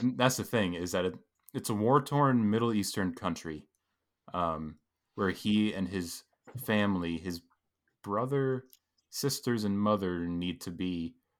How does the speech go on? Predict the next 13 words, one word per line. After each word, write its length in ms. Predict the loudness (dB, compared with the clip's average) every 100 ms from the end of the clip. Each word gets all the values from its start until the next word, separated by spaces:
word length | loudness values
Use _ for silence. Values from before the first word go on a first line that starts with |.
| _ -14
trafficked 600 | -2 -2 0 -4 -6 -8 -4
out 240 | 2 2
of 120 | 0
the 80 | -6
country 360 | -4 -4 -4 -6
for 160 | -6
their 140 | -2 -2
own 180 | -2 -4
safety 540 | -6 -8 -8 -12 -12 _ _ -20 _ _ -2
after 300 | -2 0 -2
their 140 | -2
father 480 | -2 2 2 2 0
was 300 | -2 -6 -10